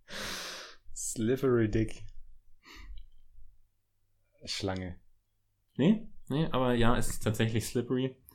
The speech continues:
Speaker 2: Es ist ein Fisch.
Speaker 1: Ah, es ist ein, sowas wie ein, wie ein Aal?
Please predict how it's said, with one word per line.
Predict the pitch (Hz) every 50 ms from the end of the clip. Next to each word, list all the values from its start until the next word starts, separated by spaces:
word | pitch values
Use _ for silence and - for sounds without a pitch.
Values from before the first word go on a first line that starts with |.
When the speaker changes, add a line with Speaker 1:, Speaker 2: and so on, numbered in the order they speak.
| - _ _ -
Speaker 2:
Es | - -
ist | 113 -
ein | 117
Fisch. | - - 127 107 - - - - - _ _ _ _ _ _ _ _ _ _ _ _ _ _ _ -
Speaker 1:
Ah, | - - - - - -
es | - - - -
ist | - -
ein, | 120 113 113 110 110 - - - -
sowas | 107 120 113 107 - -
wie | 113 107
ein, | 104 104 104 104 104 101 98
wie | 101 101
ein | 101 101
Aal? | - 104 107 139 160 180 175